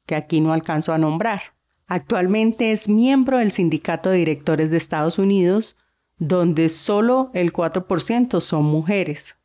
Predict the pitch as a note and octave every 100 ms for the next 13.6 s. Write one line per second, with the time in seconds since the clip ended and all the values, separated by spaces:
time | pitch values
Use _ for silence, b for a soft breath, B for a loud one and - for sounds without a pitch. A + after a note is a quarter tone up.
0 | _ - F3+ D#3 E3+ G3 G3+ E3+ E3 G3
1 | B3 C4+ C4+ A#3 A3+ F3+ - G#3+ A#3 A#3+
2 | A#3 E3+ D#3 - F3 E3+ F3+ D#3 D3+ -
3 | G3 G3 F3+ D#3 D3 D3 D3 E3 F3 A3+
4 | A#3 A#3 B B B B - F3+ F3+ E3+
5 | E3 E3 D#3 - D#3 D3+ C#3+ F#3 F3+ -
6 | F#3 F3+ F3+ F3+ E3+ D3 C#3 F3 E3+ C#3+
7 | C#3+ C#3+ _ - B3+ C#4 D#4 D4+ G#3 G3+
8 | G3 F#3 F#3 A3+ B3 - E3 E3+ D#3+ D3
9 | C#3+ D3 D#3 G3+ E3+ C#3 C#3+ F3 E3 F3
10 | F3+ B3 C#4 - D#3+ D#3+ D3+ E3 E3 D#3
11 | D3 D3 D3+ F3 F#3 F#3+ F3 G3 G3+ F3+
12 | D3 C3+ C#3+ - D#3+ C#3+ C#3 C#3+ C#3 G#3+
13 | G3+ - - F3 D#3